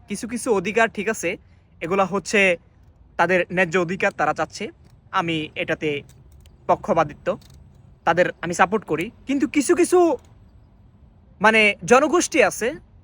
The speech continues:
তারা হচ্ছে, কিছু কিছু জনগোষ্ঠীরা হচ্ছে শুধু শুধু বাংলাদেশটাকে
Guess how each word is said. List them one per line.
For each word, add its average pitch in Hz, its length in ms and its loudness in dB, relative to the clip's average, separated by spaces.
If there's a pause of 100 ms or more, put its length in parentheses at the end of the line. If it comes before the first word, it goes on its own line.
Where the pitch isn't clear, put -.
তারা 240 180 4
হচ্ছে, 269 300 -4
কিছু 262 240 -8
কিছু 277 380 -6 (320)
জনগোষ্ঠীরা 247 640 2
হচ্ছে 269 420 4 (220)
শুধু 339 340 2
শুধু 302 200 -2
বাংলাদেশটাকে 262 800 2